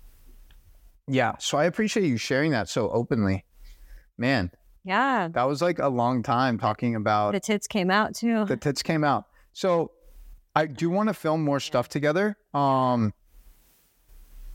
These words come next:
Speaker 1: in some separate videos, but I do wanna kind of finish up this conversation. I know we've kind of jumped around a lot.
Speaker 2: That's okay.
Speaker 1: But, like, I really wanna finish up because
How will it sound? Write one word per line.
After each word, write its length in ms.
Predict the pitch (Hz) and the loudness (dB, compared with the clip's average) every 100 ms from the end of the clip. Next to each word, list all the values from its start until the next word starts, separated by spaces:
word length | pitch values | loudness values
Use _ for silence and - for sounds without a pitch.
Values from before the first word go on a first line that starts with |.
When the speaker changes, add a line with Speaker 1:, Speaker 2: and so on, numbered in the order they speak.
| - - - - - - - - _ - - - - | -16 -18 -20 -18 -20 -20 -20 -20 _ -20 -20 -10 -4
Speaker 1:
in 140 | 156 | -4
some 180 | - 160 | -2 -2
separate 360 | - 147 156 120 | 0 0 0 0
videos, 460 | 113 127 170 190 - _ - - | 0 2 0 -2 -10 _ -20 -6
but 180 | 151 160 | 0 0
I 80 | |
do 240 | 147 151 180 | 0 -2 0
wanna 300 | 202 208 202 | 2 0 0
kind 160 | 165 | 0
of 80 | 151 - | -2 -2
finish 300 | 143 135 143 156 | -2 0 2 0
up 160 | 117 | 0
this 240 | 110 120 - | 0 0 0
conversation. 640 | 139 139 147 165 151 170 | 0 0 0 0 0 0
I 60 | 139 | 2
know 160 | 127 135 | 2 2
we've 160 | 143 | 0
kind 180 | 175 160 | 0 0
of 80 | 143 | 0
jumped 240 | 127 120 | 0 0
around 300 | 117 101 107 | 2 2 2
a 60 | 117 | 2
lot. 280 | 143 165 - _ - - | 2 0 -6 _ -16 -10
Speaker 2:
That's 220 | 240 - 311 | -10 -10 -14
okay. 240 | - 247 - - | -12 -16 -12 -6
Speaker 1:
But, 280 | 127 156 156 | -2 0 2
like, 300 | 147 139 - 196 | 0 -2 -2 0
I 80 | |
really 280 | 156 160 190 | 2 0 2
wanna 200 | 226 233 | 2 0
finish 320 | - 165 156 | -2 -2 0
up 200 | 139 147 | 0 0
because 500 | 165 151 147 135 113 | -2 0 0 0 -2